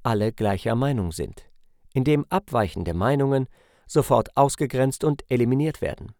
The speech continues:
Faeser betreibt die Spaltung der deutschen Gesellschaft. Sie bedient sich dabei der Mittel des Totalitarismus. Dieser Totalitarismus treibt oftmals seltsame Blüten.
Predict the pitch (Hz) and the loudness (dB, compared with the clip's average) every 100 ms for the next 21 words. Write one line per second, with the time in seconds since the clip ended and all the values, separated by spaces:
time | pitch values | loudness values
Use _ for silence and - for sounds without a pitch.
0 | _ _ _ _ _ _ _ _ _ - | _ _ _ _ _ _ _ _ _ -4
1 | 131 127 123 156 - - 131 - 101 - | 2 2 2 0 0 0 -2 -2 -4 -2
2 | 135 175 120 95 98 107 98 - 107 117 | -2 0 -2 0 -2 0 -4 -4 -4 -4
3 | 127 127 - 87 - - _ - - - | -4 -6 -6 -10 -12 -20 _ -20 -20 -16
4 | - 131 135 139 202 202 - 92 - 104 | -6 -4 0 0 0 -2 -2 -4 -2 0
5 | 123 139 156 151 123 - 113 113 - - | 0 0 0 0 -2 -2 -2 -2 -4 -6
6 | 101 - 98 101 113 110 135 - - - | -6 -4 -4 -4 -6 -6 -8 -10 -10 -10
7 | - _ _ _ _ _ _ _ _ - | -12 _ _ _ _ _ _ _ _ -2
8 | 165 156 170 165 160 151 135 113 98 104 | 0 2 2 0 -2 0 0 0 0 -2
9 | 104 147 139 135 - - 143 135 - 127 | -2 -4 -2 -2 -4 -2 -2 -2 -2 -4
10 | - - 123 123 - 95 - 107 98 107 | -2 -2 -2 -2 0 0 0 -2 -2 -2
11 | 131 127 - | -2 -4 -6